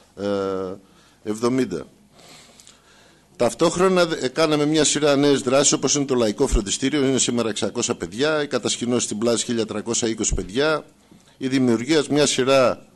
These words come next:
δομών, όπως είναι το Νότιο Πάρκο, Πλατανόδας, ο Οργανόκοπος, τον Κόκκινο Μήλο, η Λεύκα αυτή τη στιγμή που διαμορφώνεται, και αναπτυχθήκανε και μια σειρά πολύμορφες δραστηριότητες, ε, μέσω του διπεθέ, ε, σε,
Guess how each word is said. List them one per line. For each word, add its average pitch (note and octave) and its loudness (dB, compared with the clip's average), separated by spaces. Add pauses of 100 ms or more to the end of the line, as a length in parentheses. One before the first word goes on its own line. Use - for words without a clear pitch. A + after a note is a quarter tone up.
δομών, A#2 2
όπως C3+ -2
είναι C#3+ -2
το A2+ -2
Νότιο A#2+ -2
Πάρκο, C3 -2
Πλατανόδας, A#2 -2
ο A#2+ -2
Οργανόκοπος, A#2 -4
τον G2 -10
Κόκκινο G#2+ -4
Μήλο, C3+ -2 (420)
η G#2+ -6
Λεύκα B2 0
αυτή A2+ -6
τη A2 -6
στιγμή G#2+ -4
που G#2+ -4
διαμορφώνεται, B2+ -4 (440)
και C3 0
αναπτυχθήκανε B2+ 0
και A#2+ -4
μια C#3+ 0
σειρά C#3 -2
πολύμορφες C3 -4
δραστηριότητες, A#2+ -6 (360)
ε, G#2+ -6 (760)
μέσω C#3 2
του A#2+ -4
διπεθέ, A#2 -2 (340)
ε, A#2 -6 (1200)
σε, - -4